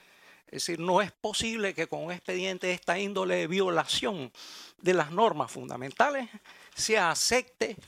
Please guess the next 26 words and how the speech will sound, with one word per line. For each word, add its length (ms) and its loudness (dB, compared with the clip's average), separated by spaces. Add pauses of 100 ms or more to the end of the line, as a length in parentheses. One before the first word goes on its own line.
como 320 2
fundadores 800 -2 (180)
o 180 -4
defensores 640 -4
de 60 -2
derechos 300 -2
humanos 380 -4 (340)
a 60 4
una 160 4
comisión 360 0
que 120 -2
lo 100 -2
que 80 -4
hacen 200 -4
es 180 -4
violar 640 2 (220)
toda 320 2
la 160 -2
normativa 760 -4
de 60 2
forma 420 0 (460)
insistente 1000 0
y 220 -4
reiterativa. 1160 0 (840)
Concluyo 720 4
esto, 500 0